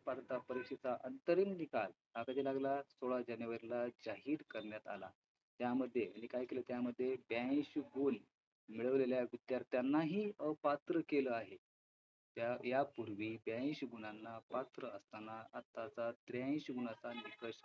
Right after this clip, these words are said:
का, असा संतप्त सवाल विद्यार्थ्याकडून उपस्थित केला जात आहे. आणि हा बरोबरच आहे, बरोबर आहे का?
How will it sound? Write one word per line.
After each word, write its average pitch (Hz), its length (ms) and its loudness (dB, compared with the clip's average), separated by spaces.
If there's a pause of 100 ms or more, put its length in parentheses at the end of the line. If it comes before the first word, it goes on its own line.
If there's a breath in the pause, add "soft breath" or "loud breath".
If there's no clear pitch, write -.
का, 117 120 6 (720)
असा 110 240 -4
संतप्त - 520 -10
सवाल 113 520 -4
विद्यार्थ्याकडून 113 1080 -6
उपस्थित - 520 -12 (140)
केला 101 240 -2
जात 104 360 0 (300)
आहे. 92 240 -2 (140)
आणि 147 120 2
हा 175 120 4
बरोबरच 139 540 2
आहे, 98 180 -8 (100)
बरोबर 127 200 -2
आहे 135 80 2
का? 135 180 -2